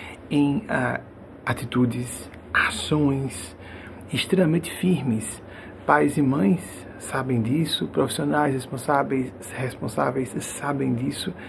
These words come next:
Estamos cônscios e cônscias sempre que estamos buscando oferecer o melhor de nós mesmos, de nós próprios, para quaisquer pessoas em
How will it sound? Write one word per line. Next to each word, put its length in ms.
Estamos 480
cônscios 580
e 60
cônscias 580
sempre 400
que 320
estamos 440
buscando 560
oferecer 480
o 60
melhor 420
de 60
nós 240
mesmos, 600
de 80
nós 220
próprios, 420
para 200
quaisquer 400
pessoas 520
em 240